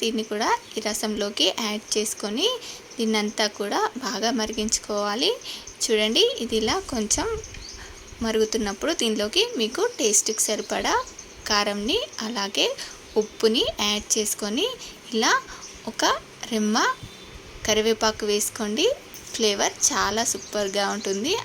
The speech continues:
అలాగే ఒక అర టీ స్పూన్ జీరా పౌడర్ని యాడ్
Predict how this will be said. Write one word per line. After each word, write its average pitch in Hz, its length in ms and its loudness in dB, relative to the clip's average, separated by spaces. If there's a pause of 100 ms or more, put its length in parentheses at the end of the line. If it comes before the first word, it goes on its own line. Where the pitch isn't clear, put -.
అలాగే 202 360 2 (220)
ఒక - 140 -2 (580)
అర 208 80 2 (140)
టీ 208 160 4
స్పూన్ 427 320 -2 (400)
జీరా 226 360 6
పౌడర్ని 214 420 4 (160)
యాడ్ 202 220 2